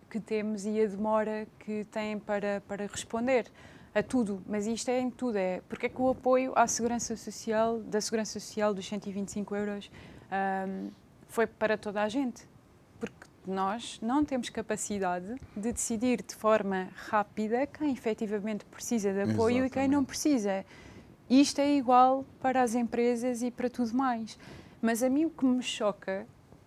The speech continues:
Speaker 1: isso choca-me, mas mais ainda do que isso, é saber que depois há empresas que são criadas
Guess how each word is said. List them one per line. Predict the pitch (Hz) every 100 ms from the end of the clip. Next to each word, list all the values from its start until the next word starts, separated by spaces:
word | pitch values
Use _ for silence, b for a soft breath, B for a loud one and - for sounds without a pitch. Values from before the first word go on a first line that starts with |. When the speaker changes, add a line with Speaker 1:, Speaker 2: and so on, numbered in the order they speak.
| - - _ -
Speaker 1:
isso | 214 -
choca-me, | 240 202 175 175
mas | 202 208
mais | 233 262 -
ainda | 269 254 233
do | 233 226
que | - 196
isso, | 190 - 262
é | -
saber | 202 202 202 226
que | -
depois | - - 202 185
há | 190
empresas | 190 180 170 175 247 -
que | -
são | 240
criadas | 240 226 214 185 185 196 269 -